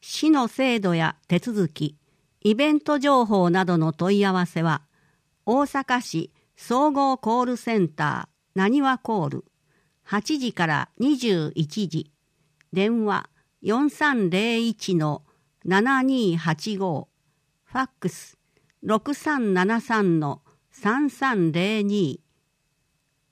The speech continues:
広告の内容に関する一切の責任は広告主に帰属します。広告掲載のお問い合わせは、制作推進課、制作推進、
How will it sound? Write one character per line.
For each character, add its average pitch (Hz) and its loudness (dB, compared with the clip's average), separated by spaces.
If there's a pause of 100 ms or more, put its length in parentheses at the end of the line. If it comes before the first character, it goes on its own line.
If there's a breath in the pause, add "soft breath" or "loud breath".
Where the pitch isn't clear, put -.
(800)
広 320 2
告 285 -2
の 262 0
内 247 0
容 240 -2
に 226 -2
関 214 -2
す 208 -6
る 170 -2
一 262 -2
切 214 -2
の 170 0
責 175 -4
任 196 0
は 175 -2 (360 soft breath)
広 262 2
告 302 0
主 190 0
に 165 0
帰 165 -2
属 190 -2
し - -4
ま 147 -2
す。 - -20 (960)
広 311 2
告 302 -2
掲 277 -2
載 254 -2
の 226 -2
お 180 0
問 233 -4
い 214 -2
合 202 -2
わ 196 -2
せ 180 -6
は、 170 -4 (520)
制 277 -2
作 277 -6
推 233 -4
進 214 -4
課、 175 -6 (500)
制 233 -4
作 233 -8
推 202 -2
進、 175 0